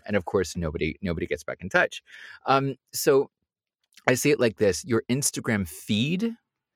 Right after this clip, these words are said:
the grid, that is like a mini version of your website. Every single day, a little bit of content, a little piece of micro content, one post. Or if you wanna post every second day,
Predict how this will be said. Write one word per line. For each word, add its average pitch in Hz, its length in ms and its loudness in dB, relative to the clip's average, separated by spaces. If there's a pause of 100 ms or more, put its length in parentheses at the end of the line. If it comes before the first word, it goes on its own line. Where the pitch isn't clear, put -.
(460)
the 107 80 -2
grid, 127 580 2 (340)
that 117 440 0
is 120 580 2
like 107 180 0
a 104 60 2
mini 151 440 2
version 120 580 2 (100)
of 98 240 0
your 92 160 4
website. 78 580 -2 (160)
Every 123 240 4
single 120 300 2
day, 98 320 4
a - 140 -8
little 127 600 2
bit 104 200 2
of 98 100 0
content, 78 600 -2
a 95 60 0
little 131 280 -2
piece 123 240 -2
of 98 80 -2
micro 87 280 0
content, - 360 -6
one 107 340 2
post. 82 320 -2
Or 113 60 4
if - 80 -6
you 120 60 0
wanna 120 120 2
post 107 280 0
every 113 240 2
second 90 400 0
day, - 320 -2